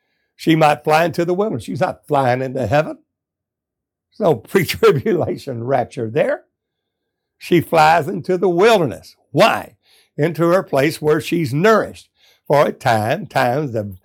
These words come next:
and a half a time, three and a half years, forty-two months,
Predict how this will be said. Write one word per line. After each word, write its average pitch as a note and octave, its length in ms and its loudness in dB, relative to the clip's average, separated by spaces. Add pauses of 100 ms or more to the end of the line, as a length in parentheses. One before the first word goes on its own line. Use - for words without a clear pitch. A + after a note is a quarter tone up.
(180)
and C3 120 0
a C3 60 0
half C#3+ 240 2
a - 60 -14
time, C3+ 360 -2
three D3 240 -2
and D3 120 -4
a B2 40 -4
half D3+ 360 0
years, A#2+ 340 -2
forty-two F3 560 -4
months, A2 380 -8